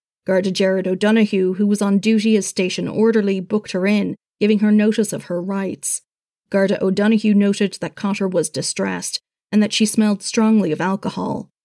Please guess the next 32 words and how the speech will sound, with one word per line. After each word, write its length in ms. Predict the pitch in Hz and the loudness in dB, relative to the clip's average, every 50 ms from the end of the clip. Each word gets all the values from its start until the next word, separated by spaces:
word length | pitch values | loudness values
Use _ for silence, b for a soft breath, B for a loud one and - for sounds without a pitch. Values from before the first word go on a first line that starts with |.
| _ _ _ _ _ | _ _ _ _ _
Upon 340 | - - - 196 190 190 180 | -12 -6 -4 -2 0 0 0
telling 320 | - 202 190 185 180 185 | 0 0 0 0 -2 -2
Cotter 320 | 185 - 196 190 190 196 190 | -2 -2 -4 -2 -2 -2 -2
that 160 | 185 180 190 | -2 -2 -2
she 140 | - - 202 | 0 0 0
was 120 | 190 180 | 0 0
entitled 520 | 185 185 - - 214 233 247 240 208 190 | -2 -4 -2 0 0 0 2 2 0 -2
to 160 | - - 190 185 | 0 -2 -2 -2
a 40 | |
solicitor, 600 | 180 - - 185 202 226 233 - 208 196 190 175 - - _ _ | -2 -2 -2 0 2 2 2 2 0 0 0 -2 -4 -8 _ _
she 220 | - - - 254 | -6 -2 0 2
responded, 540 | 240 233 214 - - 190 185 180 190 185 - | 2 2 0 0 -2 -2 -2 -2 -4 -6 -6
quote, 340 | - - 202 196 196 196 - - _ _ _ _ _ | -2 0 0 0 0 -2 -4 -12 _ _ _ _ _
"What 140 | 196 220 220 | -2 0 2
would 120 | 233 220 | 2 2
I 60 | 233 | 4
need 180 | 226 226 226 214 | 4 4 4 2
a 40 | 208 | 2
solicitor 460 | - 202 190 190 196 - 208 196 190 | 0 0 -2 -2 -2 -2 -2 -4 -6
for? 420 | 185 - 175 165 143 - - - _ _ | -4 -4 -4 -4 -4 -4 -8 -10 _ _
Sure, 240 | - - - 208 | -8 -4 -2 0
I 60 | 208 208 | 0 0
shot 260 | - - 202 202 - | 0 -2 -4 -2 0
him 80 | 208 | 2
in 60 | 196 196 | 2 2
the 80 | 190 | 0
back." 480 | 180 196 202 208 202 196 - - - _ _ _ _ _ _ _ _ _ _ _ _ _ _ _ _ _ | 0 -2 -2 -2 -4 -6 -8 -16 -20 _ _ _ _ _ _ _ _ _ _ _ _ _ _ _ _ _
Garda 320 | - 214 214 208 220 - - | 2 2 4 4 4 2 2
O'Donoghue 480 | 208 190 214 220 233 226 214 226 220 | 2 2 4 4 4 4 6 4 4
then 180 | 196 196 190 185 | 2 2 -2 -2
cautioned 580 | - - 202 202 208 202 - 214 196 180 180 | -2 -4 -2 -2 -2 0 0 0 -2 -2 -4
Cotter 480 | - - - - - - - - - - | -8 -10 -10 -10 -8 -8 -6 -8 -8 -10